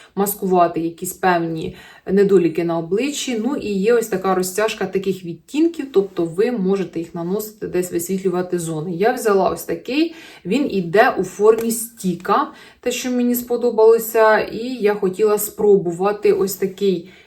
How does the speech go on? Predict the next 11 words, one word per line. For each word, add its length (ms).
стік, 640
скажімо 460
так, 260
тому 140
що 160
таких 320
у 60
мене 340
коректорів 920
не 160
було, 600